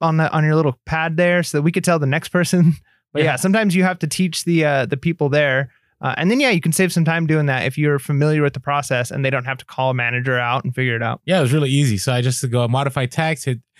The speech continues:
Speaker 2: exempt tax. You may give me my phone number. Don't enter anything else. Just hit process. I should pop up there, like, ten times.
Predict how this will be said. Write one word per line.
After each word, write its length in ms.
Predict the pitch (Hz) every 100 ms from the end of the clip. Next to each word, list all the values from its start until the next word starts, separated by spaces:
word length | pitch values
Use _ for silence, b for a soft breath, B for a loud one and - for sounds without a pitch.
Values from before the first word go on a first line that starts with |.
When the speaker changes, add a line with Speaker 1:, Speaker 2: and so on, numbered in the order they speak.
| b
Speaker 2:
exempt 340 | 113 101 147 139
tax. 300 | 151 143 127
You 80 | 127
may 80 |
give 120 | 123 123
me 60 |
my 80 | 113
phone 220 | - 147
number. 340 | 151 151 143 113 B B B B
Don't 340 | 113 131 160 180
enter 220 | 190 196
anything 320 | 196 180 185
else. 160 | 180 127
Just 200 | 135 135
hit 120 | 151
process. 540 | 175 156 135 143 123 -
I 60 |
should 220 | 127 - 123
pop 180 | 135
up 160 | 135 123
there, 140 | 135
like, 140 | 120 120
ten 180 | 139 135
times. 420 | 135 127 131